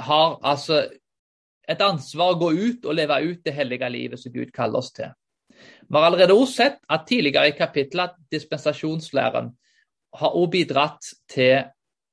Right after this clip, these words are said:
antiintellektu-, antiintellektuelle holdninger, ettersom ånden da ble viktigere da enn fornuften. Det er stort fokus da på det åndelige,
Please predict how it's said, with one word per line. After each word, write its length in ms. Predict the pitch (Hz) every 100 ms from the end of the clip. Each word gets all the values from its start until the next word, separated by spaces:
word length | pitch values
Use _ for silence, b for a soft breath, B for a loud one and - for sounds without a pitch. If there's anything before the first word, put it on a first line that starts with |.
| - _
antiintellektu-, 920 | 143 175 - 135 131 131 127 - 120 - _ _ -
antiintellektuelle 1700 | - 147 165 196 - - 156 156 _ _ 156 139 143 131 139 123 123
holdninger, 500 | 139 120 151 135 - b b b b 135
ettersom 360 | 131 139 151
ånden 420 | 147 170 170 139
da 100 | 123 117
ble 140 | 123
viktigere 600 | 147 143 _ 143 123 117 117
da 100 | 120 - _ _ _ -
enn 240 | 120 120 123 _ _ _ -
fornuften. 600 | 117 180 180 - 120 120 _ -
Det 100 | 117
er 60 |
stort 280 | - 151 147
fokus 360 | - 156 143 127
da 120 | 123 -
på 100 | 131
det 100 | 131
åndelige, 440 | 127 113 117 160